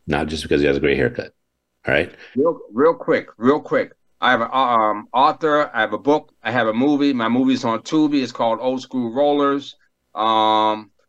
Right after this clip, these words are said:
Speaker 2: working on a T V show. My book is called, uh, Life at the End of the Tunnel. I have a clothing line,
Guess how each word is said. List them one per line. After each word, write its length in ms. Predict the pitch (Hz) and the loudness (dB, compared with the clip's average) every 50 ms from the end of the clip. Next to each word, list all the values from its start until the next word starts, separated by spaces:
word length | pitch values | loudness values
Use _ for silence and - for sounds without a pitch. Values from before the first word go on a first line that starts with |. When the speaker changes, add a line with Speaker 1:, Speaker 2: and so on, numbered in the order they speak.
| _ _ - | _ _ -6
Speaker 2:
working 320 | 113 - 143 143 156 147 | -4 -4 -2 -2 0 0
on 140 | 139 135 131 | 2 2 0
a 60 | 127 | 0
T 260 | 131 - 143 135 135 | -2 -2 -2 0 0
V 160 | 127 139 139 | 0 0 -2
show. 720 | 131 - - 143 139 131 131 131 127 127 127 127 127 - _ _ _ _ | -2 -2 -2 0 0 2 2 2 2 0 0 -2 -4 -8 _ _ _ _
My 120 | - 110 107 | -8 -8 -8
book 280 | - - 143 - - | -6 -6 -8 -8 -6
is 140 | 143 127 - | -8 -10 -10
called, 680 | - - 135 131 127 123 123 120 120 120 120 117 117 - - | -8 -4 -2 0 2 2 2 2 2 0 -2 -4 -6 -6 -4
uh, 260 | 110 104 104 104 104 | -2 0 0 2 2
Life 240 | 117 131 131 131 139 | 2 2 0 0 -2
at 140 | 131 - | -6 -4
the 100 | - 120 | -4 -4
End 160 | 123 127 120 117 | -4 -4 -2 -4
of 60 | 110 | -4
the 80 | 110 | -6
Tunnel. 600 | - - - 147 143 143 139 135 135 131 131 127 123 - - _ _ _ _ - | -8 -8 -4 -2 0 0 2 2 2 0 0 -4 -10 -18 -20 _ _ _ _ -4
I 80 | 107 113 | -2 -2
have 120 | 113 104 | -2 -2
a 40 | 107 | -4
clothing 460 | - - - 151 147 147 143 143 139 | -6 -4 0 2 2 2 2 2 2
line, 640 | 139 139 139 135 135 135 135 131 127 127 127 120 123 | 2 2 2 2 2 2 2 0 0 -2 -4 -8 -14